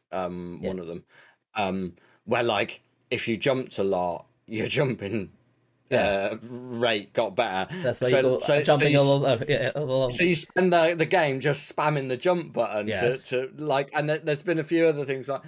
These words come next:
Speaker 1: but this doesn't feel like that. This is just, like, it's just whatever you're doing. And sometimes, like, obviously you try and play stealth and it goes wrong, so you end up fucking slaughtering, <laughs> like, a load of people. So,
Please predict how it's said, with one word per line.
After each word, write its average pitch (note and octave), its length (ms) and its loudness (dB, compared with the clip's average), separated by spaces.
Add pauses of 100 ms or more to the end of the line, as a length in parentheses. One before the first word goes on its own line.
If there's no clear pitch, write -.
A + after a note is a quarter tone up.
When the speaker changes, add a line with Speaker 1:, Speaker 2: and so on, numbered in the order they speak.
(220)
Speaker 1:
but D#3+ 120 -4
this F#3 200 2
doesn't D#3 320 -4
feel D#3+ 260 -2
like G#2+ 220 -2
that. F#2+ 220 -8
This B2+ 180 -10
is C3+ 100 -12
just, C3 260 -8
like, A#2+ 280 -4 (260)
it's - 140 -10
just - 320 0
whatever D3 340 0
you're D3 100 0
doing. E3 220 0 (160)
And D#3 100 -6
sometimes, C3 440 -4
like, D#3 200 -2
obviously C#3 340 -6 (140)
you C#3 120 -14
try E3+ 160 -2
and C3 100 -6
play B2+ 160 -2
stealth A2+ 380 -4
and A2 80 -10
it - 80 -18
goes B2 260 -4
wrong, B2 220 -4
so - 120 -10
you A#2+ 120 -4
end B2+ 160 -2
up C#3 120 -10
fucking C3+ 380 -8 (100)
slaughtering, E3 640 0
<laughs> - 40 -14
like, - 320 2
a E3+ 500 0
load G3 280 4
of D#3+ 100 -12
people. G3 380 2
So, D#3 240 -2